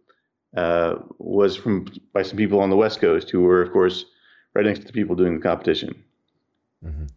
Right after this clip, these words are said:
Speaker 1: All right, so, uh, all right, so what do I do at that point? Well, Yahoo was fairly open source.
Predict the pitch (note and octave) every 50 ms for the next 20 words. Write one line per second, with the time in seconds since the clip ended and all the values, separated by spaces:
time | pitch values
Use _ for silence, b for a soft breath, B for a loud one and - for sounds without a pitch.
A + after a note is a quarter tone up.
0 | _ _ _ _ _ _ _ _ _ _ _ _ - B2+ A#2 A#2 - C3 B2+ A#2+
1 | A#2+ A2+ A2 - - - - - - - - - _ _ _ - - - - -
2 | - - - C3 A#2+ A2+ A#2+ C#3+ C#3+ C#3+ C3 B2 B2 A2+ F2+ G#2+ E2+ D#2+ - -
3 | - - - - G#2 A#2+ C#3 D3 D3 D3 D3 D3 - - _ _ _ _ _ _
4 | _ _ _ _ _ _ _ - A#2+ A#2 A#2+ B2+ B2 A#2 A2+ A2 G#2 G2+ F#2+ -
5 | - - - - _ _ _ _ _ - - F2+ F#2 F#2+ F#2 F#2+ F#2 F2+ F#2 D3
6 | D3 D3 C#3+ C#3+ - - - -